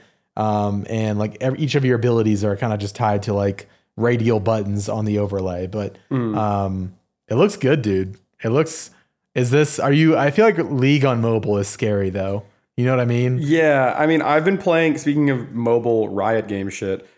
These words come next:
Speaker 2: I've been playing, um, the Legends of Runeterra, which is their new card game. Um,
Speaker 1: Mm-hmm.
Speaker 2: And, like, that mobile client looks amazing, and, like, the animations are crazy cool.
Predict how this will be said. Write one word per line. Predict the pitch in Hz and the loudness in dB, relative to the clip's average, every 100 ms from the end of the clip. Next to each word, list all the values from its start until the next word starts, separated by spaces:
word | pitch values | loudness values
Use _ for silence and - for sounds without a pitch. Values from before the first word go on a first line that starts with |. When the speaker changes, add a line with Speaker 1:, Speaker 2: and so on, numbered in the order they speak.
| _ - | _ -2
Speaker 2:
I've | 117 | 0
been | 127 | 0
playing, | 131 131 123 117 113 | 0 0 0 0 -2
um, | 107 104 101 98 95 - _ - | -2 -2 -2 -4 -6 -8 _ -14
the | 113 113 107 101 101 | -8 -4 0 0 0
Legends | 113 127 135 | -2 -2 -2
of | 123 | -2
Runeterra, | 110 104 - 98 110 127 | -2 -4 -4 -2 0 0
which | 123 | -2
is | 107 | -4
their | 104 | -4
new | 101 101 | -2 -4
card | - 92 98 | -4 -6 -4
game. | 120 139 151 170 - _ _ _ 107 | -2 0 0 -4 -10 _ _ _ -4
Um, | 104 135 | -2 0
Speaker 1:
Mm-hmm. | 127 131 131 _ _ _ - | 0 0 -4 _ _ _ -2
Speaker 2:
And, | 127 | 0
like, | 127 123 | 0 0
that | 110 131 | 0 2
mobile | 143 143 147 | 2 4 2
client | 147 147 151 147 | 0 0 2 2
looks | 143 | 2
amazing, | 147 147 147 156 151 | 2 2 0 0 0
and, | 147 110 | 0 -2
like, | 107 101 - 101 | -2 -4 -10 -6
the | 107 101 | -4 -2
animations | 110 107 127 139 131 | -2 -2 -2 -2 0
are | 139 | 0
crazy | 139 139 135 | 2 0 0
cool. | 135 143 143 143 | -2 0 0 0